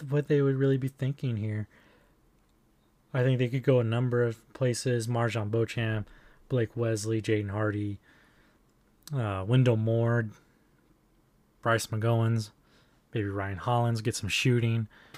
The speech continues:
Um, if it is Philly at twenty-three, uh, oh man, I'll go Marjon Beauchamp. I'll just go best available-ish.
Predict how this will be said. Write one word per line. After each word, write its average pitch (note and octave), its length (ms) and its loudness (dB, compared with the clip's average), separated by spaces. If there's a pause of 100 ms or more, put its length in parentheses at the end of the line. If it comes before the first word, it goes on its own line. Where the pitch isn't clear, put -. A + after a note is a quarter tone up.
(720)
Um, A#2 600 -4 (400)
if D3 200 -2
it C#3+ 140 6
is D3+ 200 6
Philly D#3 260 4
at D#3 80 2
twenty-three, D#3 640 -2 (1500)
uh, D#3 60 -6
oh C#3 1120 0
man, G2 340 -8 (840)
I'll C3+ 140 -2
go D3 140 10
Marjon G#2+ 420 2
Beauchamp. G2+ 440 0 (920)
I'll B2+ 100 0
just A2+ 140 -4
go A2+ 280 2 (1080)
best A#2+ 220 -4
available-ish. G#2+ 800 -4